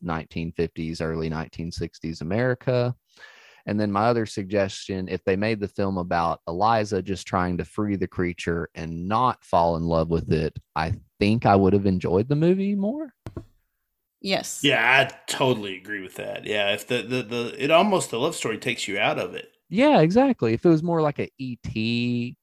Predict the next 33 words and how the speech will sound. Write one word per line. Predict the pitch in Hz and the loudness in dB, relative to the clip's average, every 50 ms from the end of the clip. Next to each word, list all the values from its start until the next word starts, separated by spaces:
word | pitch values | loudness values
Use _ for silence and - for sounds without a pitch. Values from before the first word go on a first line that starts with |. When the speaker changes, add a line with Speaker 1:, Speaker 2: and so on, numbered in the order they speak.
| _ | _
Speaker 1:
kind | - - 117 110 110 | -10 -6 -4 -4 -2
of, | 113 110 110 110 110 107 - | 0 0 2 2 0 0 2
Speaker 3:
Yeah, | 170 208 220 202 170 139 | 4 4 6 6 6 8
Speaker 1:
you | 139 151 | 8 8
know? | 160 156 | 8 6
Speaker 3:
yeah, | 151 | 4
yeah. | 151 151 143 135 139 | 4 4 2 2 2
It's | 135 - | 0 -2
a | 151 | -2
good | 143 139 151 135 - | -2 -2 -2 -2 -2
comparison. | - 123 113 - 113 107 104 101 - - 110 104 98 | -4 -4 -4 -2 -4 -4 -4 -6 -8 -10 -12 -12 -10
And | 92 98 110 | -8 -6 -4
Speaker 1:
Yeah. | 131 117 85 82 | -2 -2 -2 -2
Speaker 3:
not, | 147 143 131 - - - | -2 -2 -2 -4 -6 -4
not | 147 147 147 - - _ - - - - | -4 -4 -4 -4 -8 _ -20 -20 -20 -16
so | - - - 139 123 120 117 110 104 98 - _ _ - - - - - - - _ _ | -8 -2 0 2 2 2 0 -2 -4 -8 -14 _ _ -20 -20 -20 -20 -20 -20 -20 _ _
kid-friendly | - - 185 170 208 202 147 131 127 123 123 120 | 2 4 4 4 4 4 4 4 4 4 2 2
Speaker 2:
Indoors. | 117 | 2
Speaker 3:
maybe, | 117 117 113 117 120 120 113 | 2 2 0 0 -4 -6 -4
but | - 117 107 90 - - - | -2 -2 -2 -2 -6 -16 -12
yeah. | - 123 131 127 110 98 98 98 - - - _ - | -4 -2 0 2 2 0 -2 -4 -8 -14 -14 _ -8
Speaker 1:
Exactly, | 190 202 196 208 202 175 135 - - 90 90 92 | -6 -4 -2 0 0 0 0 -2 -2 -2 -2 -2
but | 95 107 - 131 | 0 0 0 0
Speaker 3:
But | - 156 | 0 0
Speaker 1:
more | 151 151 151 147 | 2 4 4 4
of | 135 | 4
an | 131 123 | 4 4
Speaker 3:
I | 117 | 2
see | 107 - - 170 | 2 2 4 4
Speaker 1:
escape | 135 127 113 | 6 6 4
Speaker 3:
that | 110 104 - | 4 2 2
totally. | - - 80 80 78 73 73 76 | 2 2 4 2 2 -2 -4 -6
Speaker 1:
story. | 82 | -8